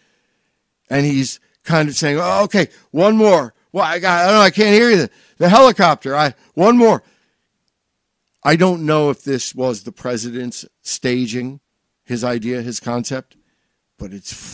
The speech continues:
fucking brilliant. More about which next time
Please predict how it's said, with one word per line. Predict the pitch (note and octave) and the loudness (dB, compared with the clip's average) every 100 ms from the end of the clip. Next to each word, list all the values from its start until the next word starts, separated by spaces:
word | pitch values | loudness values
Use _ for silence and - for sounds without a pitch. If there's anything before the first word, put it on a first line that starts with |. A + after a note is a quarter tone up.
| - | -6
fucking | D3 - A2 G#2+ | -6 -4 -8 -8
brilliant. | F#2+ G#2 G#2+ F#2+ F2+ F2+ - _ _ _ _ _ _ _ _ _ _ - | -8 -8 -8 -8 -10 -14 -20 _ _ _ _ _ _ _ _ _ _ 2
More | D#3 E3 | 4 6
about | D3+ D3 | 4 4
which | C#3 B2+ - | 0 -4 -2
next | C3+ - - | -4 -4 -8
time | C#3 C3 | -6 -6